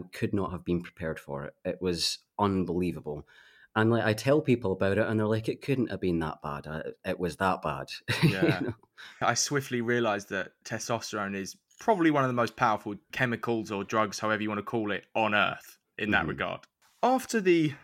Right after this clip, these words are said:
Speaker 2: testosterone, you decided to go through with a double mastectomy at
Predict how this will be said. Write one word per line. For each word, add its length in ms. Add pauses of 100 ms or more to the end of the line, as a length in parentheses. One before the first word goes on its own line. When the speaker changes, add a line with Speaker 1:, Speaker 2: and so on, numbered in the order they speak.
(340)
Speaker 2:
testosterone, 960 (640)
you 160
decided 520
to 100
go 260
through 380
with 120
a 60
double 320
mastectomy 720
at 60